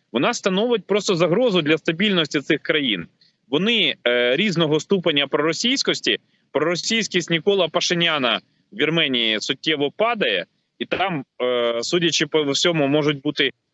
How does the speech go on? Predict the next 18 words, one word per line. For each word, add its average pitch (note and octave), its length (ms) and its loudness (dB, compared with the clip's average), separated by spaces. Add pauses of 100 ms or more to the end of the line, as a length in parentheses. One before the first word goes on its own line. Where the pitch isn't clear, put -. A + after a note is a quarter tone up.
(120)
інші E3+ 360 2
можливості C#3 600 -2
для B2 140 0
впливу B2 460 2
на G#2 300 2
ситуацію. F2+ 680 -2 (420)
Але D#3+ 240 2
в D#3 140 -8
Грузії, F#3+ 480 -6
е, A#2 540 -4 (260)
парадоксальна E3+ 640 0
ситуація E3+ 560 0
в - 40 -8
тому, A3+ 300 2
що D3+ 240 0 (640)
значна D3+ 400 0
кількість F#3 380 -6
населення F#3 480 -4